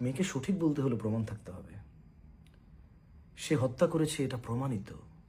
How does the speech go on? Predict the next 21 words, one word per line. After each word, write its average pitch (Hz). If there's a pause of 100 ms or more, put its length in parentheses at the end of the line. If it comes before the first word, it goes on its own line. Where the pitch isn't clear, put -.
(340)
নির্মমতা 110
তার, 104 (260)
এটা 101
সবার 104
সামনে 95
আসছে। - (1080)
কিন্তু 113
সে 185
যা 196
দাবি 123
করেছে 139
এর 104
পক্ষে 117
এখন 139
পর্যন্ত 127
কোনো 110 (600)
মেডিকেলি, 117 (200)
গভর্নমেন্টের 113
পক্ষ 117
থেকে, 113
তদন্তকারীদের 113